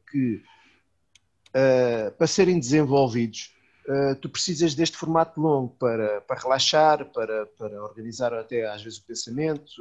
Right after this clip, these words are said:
e, e o formato curto não te permite ser às vezes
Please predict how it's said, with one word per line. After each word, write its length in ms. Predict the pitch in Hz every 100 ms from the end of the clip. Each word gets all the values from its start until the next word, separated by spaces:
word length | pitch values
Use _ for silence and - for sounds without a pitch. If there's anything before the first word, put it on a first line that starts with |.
| 113
e, 340 | 104 92 92 _ _ - -
e 60 | 135
o 20 |
formato 420 | - 170 170 -
curto 300 | - 160 -
não 100 | 165
te 100 | 165
permite 380 | - 151 160 156
ser 220 | - 151
às 160 | 147 131
vezes 360 | 151 143 -